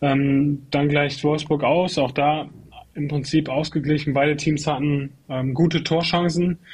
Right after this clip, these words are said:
Es hat sich in die zweite Halbzeit ja auch ein bisschen transportiert. Dann geht der VfL Wolfsburg in Führung. Ähm, aber auch da, Bremen war voll, voll drin im Spiel.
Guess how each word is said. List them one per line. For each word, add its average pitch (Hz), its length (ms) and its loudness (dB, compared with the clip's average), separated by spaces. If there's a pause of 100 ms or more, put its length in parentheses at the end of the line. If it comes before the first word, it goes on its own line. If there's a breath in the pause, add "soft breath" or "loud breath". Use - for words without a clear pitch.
(120 loud breath)
Es - 100 -12
hat 139 140 2
sich 139 180 0
in 143 120 2
die 131 80 -2
zweite 143 320 0
Halbzeit 143 400 0
ja 135 160 0
auch 131 320 -6
ein 143 60 2
bisschen 143 280 0
transportiert. 170 840 0 (240)
Dann 139 260 0
geht 131 160 -2
der 135 80 -2
VfL 139 380 0
Wolfsburg 170 340 2
in 160 120 4
Führung. 180 540 0 (800 loud breath)
Ähm, 147 320 2
aber 135 200 2
auch 135 140 0
da, 143 400 0 (720)
Bremen 135 640 0
war 127 140 0
voll, 151 480 -2
voll 151 220 0
drin 151 240 2
im 165 80 2
Spiel. 160 560 0